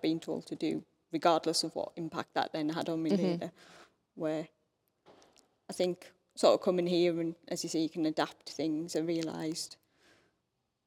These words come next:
Speaker 1: you don't have to have limitations.
Speaker 2: Mm-hmm.
Speaker 1: You know, you, you can't always do exactly what you wanna do, but then there is always something you can do.
Speaker 2: Yeah.
Speaker 1: It's easy to say, "Oh,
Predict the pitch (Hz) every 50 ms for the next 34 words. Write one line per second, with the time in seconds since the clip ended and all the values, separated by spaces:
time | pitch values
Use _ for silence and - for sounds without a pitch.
0 | _ _ _ _ _ _ _ _ _ _ _ _ _ _ _ 202 202 202 202 196
1 | 190 180 180 175 - - 196 190 180 185 190 190 190 190 180 - - 165 180 185
2 | - 190 185 - - - 190 196 185 185 180 180 - _ _ _ _ _ _ _
3 | _ _ _ _ _ _ _ _ - 196 175 170 180 - - - 185 - - _
4 | _ - - 185 - - 202 196 190 151 180 180 180 180 - 175 165 160 165 160
5 | 156 170 165 - - - 165 160 165 156 - - 175 160 147 160 160 165 - 156
6 | 156 156 - - - - 180 165 156 165 165 170 170 160 180 160 156 160 165 -
7 | 165 156 156 - 156 160 160 160 - 170 165 175 185 180 185 190 185 - 170 151
8 | 139 - - - _ _ _ _ _ _ - 185 - - 180 175 175 175 175 160
9 | 160 - 170 - - 165 156 151 151 151 143 -